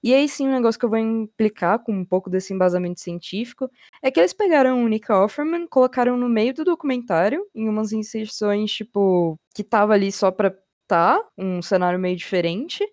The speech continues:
e todo o roleplay dele é justamente, tipo, ah, ser um cientista ou meio que um professor, ou os dois, tá te explicando um pouco mais sobre essas experiências de L S D e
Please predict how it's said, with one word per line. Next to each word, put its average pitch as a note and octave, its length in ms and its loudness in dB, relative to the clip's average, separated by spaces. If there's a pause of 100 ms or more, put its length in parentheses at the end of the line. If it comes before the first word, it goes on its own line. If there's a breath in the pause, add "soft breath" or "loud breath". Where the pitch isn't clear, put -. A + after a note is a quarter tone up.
e C4+ 100 2
todo D#4 220 2
o E4 60 2
roleplay E4 440 2
dele C4 220 4
é C#4+ 60 2
justamente, B3+ 500 -4
tipo, B3+ 160 -4
ah, G#3+ 180 4
ser F#3 180 -4
um F#3+ 60 -4
cientista G#3 600 -4
ou F#3 60 -2
meio F3+ 160 0
que G3+ 80 -4
um F#3 80 -2
professor, F3 580 -2 (120)
ou D#3 180 -2
os E3+ 120 -6
dois, D#3+ 480 -2 (480)
tá F#3 160 4
te F#3 60 -4
explicando G#3 480 0
um G#3+ 60 -4
pouco F#3+ 240 -2
mais F#3 360 0
sobre E3+ 200 -8
essas E3+ 260 -8
experiências E3+ 420 -6
de F3 60 -2
L E3+ 80 0
S - 180 -12
D A3+ 140 2
e D#4 180 2